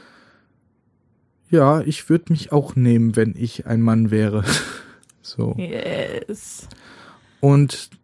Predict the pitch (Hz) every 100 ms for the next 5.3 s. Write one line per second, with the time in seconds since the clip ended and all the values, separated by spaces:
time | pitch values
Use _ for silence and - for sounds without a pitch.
0 | _ _ _ _ _ _ _ 139 156 160
1 | 131 120 120 - 120 120 131 - 170 151
2 | 175 165 156 139 151 147 - 143 143 139
3 | 131 123 123 120 - 120 117 117 - 127
4 | 123 120 - - 113 113 - 117 117 113
5 | 113 107